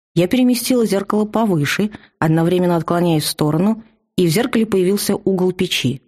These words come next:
После долгих усилий, едва не вывихнув себе шею и руку,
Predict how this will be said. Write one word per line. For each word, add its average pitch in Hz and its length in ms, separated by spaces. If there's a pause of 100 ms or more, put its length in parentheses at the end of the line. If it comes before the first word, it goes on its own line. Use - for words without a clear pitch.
(800)
После 170 240
долгих 165 360
усилий, 208 460 (420)
едва 190 340
не 247 200
вывихнув 208 520
себе 208 300
шею 208 480
и - 20
руку, 240 420